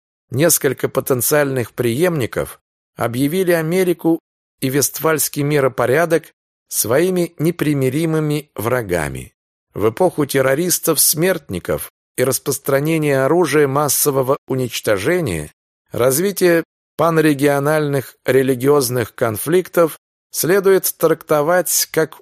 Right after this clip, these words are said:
угрозу мировой стабильности. Противодействие этой угрозе требует согласованных действий всех заинтересованных сторон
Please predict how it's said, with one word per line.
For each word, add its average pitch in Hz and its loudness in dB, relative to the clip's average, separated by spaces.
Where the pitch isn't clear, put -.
угрозу 156 2
мировой 143 2
стабильности. 135 -2
Противодействие 113 2
этой 131 2
угрозе 117 0
требует 180 2
согласованных 156 0
действий 156 -2
всех - 0
заинтересованных 147 0
сторон 143 0